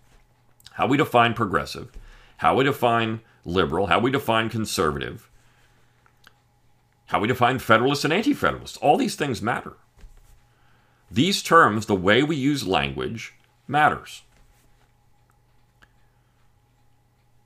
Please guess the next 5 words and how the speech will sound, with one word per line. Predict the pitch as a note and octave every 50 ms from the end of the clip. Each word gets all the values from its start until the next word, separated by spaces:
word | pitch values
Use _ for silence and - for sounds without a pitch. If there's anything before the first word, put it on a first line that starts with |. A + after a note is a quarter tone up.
| _ _ _ _ _ _ _ _ _ _ _ _ _ _ _ _ -
The | - E2+
way | E2+ F2 F2+ G2+
we've | A2 A2+ A2 F2
used | E2+ G#2 A#2 B2 C3 B2+ B2 - - -
populism | - D#3 G3+ - - A#2+ F#2+ F2 D2 D2 - - -